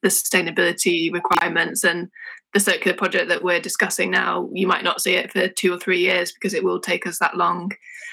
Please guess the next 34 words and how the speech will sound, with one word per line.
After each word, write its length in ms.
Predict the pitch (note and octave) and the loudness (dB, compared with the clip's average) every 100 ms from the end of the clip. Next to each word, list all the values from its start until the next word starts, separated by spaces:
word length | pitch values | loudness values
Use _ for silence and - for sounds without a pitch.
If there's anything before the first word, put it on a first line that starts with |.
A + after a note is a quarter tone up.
| - - - - - | -14 -12 -12 -4 0
um, 460 | F#3 F3 F3 F3 - | 4 2 2 -4 -2
to 80 | F#3 | 2
work 260 | F3 F3 | 2 2
out 180 | F3+ - | 0 0
the 80 | - | 0
right 360 | F#3 F3 E3 - | 2 2 0 -2
combination 580 | F#3 F3+ F3+ F3 - F3+ | -2 2 2 2 0 -2
of 120 | - | -4
materials 500 | F3+ G3 F3+ E3+ F#3 | -4 0 2 0 -2
and 120 | F3+ | -6
components 840 | F#3 - F3 F3 E3+ - - - | -6 0 0 0 -2 0 0 0
and 140 | F#3+ F3 | 0 0
how 200 | F3 E3+ | 2 2
it 100 | - | 0
all 120 | F3 | -4
comes 340 | - F3 E3+ - - | -2 -4 -6 -8 -4
together. 520 | F3+ F3+ F3 F3+ F#3 _ - | -2 0 0 -2 -4 _ -4
Um, 340 | F3+ F3 F3 | -2 -2 -2
but 180 | F3 - - - | -2 -2 -4 -4
bigger 200 | F#3+ F#3 | -2 0
brands 360 | F3+ F3+ F#3 F3+ | 0 0 0 0
might 140 | F3 | 0
have 160 | F3 E3+ | 0 -2
a 40 | |
pressure 420 | - F3+ - F3 | -2 -2 0 0
to 160 | F3 F3 | 0 -4
deliver 340 | G3 F#3 F3+ | 0 0 2
that 180 | F3 E3+ | 0 0
in 100 | F3+ | 2
eight 180 | F3+ - | 0 2
months 400 | F3+ F3 - - | -2 -2 -2 0
or 140 | F3+ | -2
something. 460 | G3+ E3+ F#3 F3 E3+ | -4 -4 -4 -2 -2
And, 260 | E3 G3+ | 0 -2